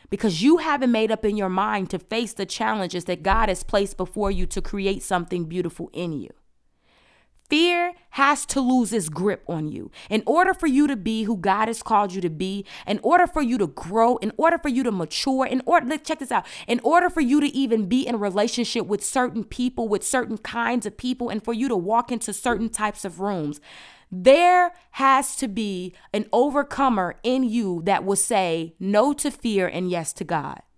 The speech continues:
That will say, "Screw you, fear, yes to you, Lord." The moment that we can get to the place that we believe what God says about us,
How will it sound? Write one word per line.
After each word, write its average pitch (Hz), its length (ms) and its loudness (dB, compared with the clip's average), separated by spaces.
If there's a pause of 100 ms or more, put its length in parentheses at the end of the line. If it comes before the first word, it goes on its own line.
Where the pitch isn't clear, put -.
(580)
That 190 220 6
will 220 100 4
say, 202 320 0
"Screw 320 320 2
you, 320 220 4
fear, 214 640 2 (480)
yes 190 440 2
to 226 120 -2
you, 185 180 -2
Lord." 151 360 -4 (880)
The 226 80 6
moment 381 420 6
that 285 180 2
we 294 120 2
can 277 200 0
get 240 200 -4
to 285 120 -2
the 220 120 -4
place 214 480 -2
that 214 180 0
we 285 140 4
believe 240 440 2
what 202 180 -2
God 220 260 4
says 220 400 -2
about 202 280 2
us, 208 300 -4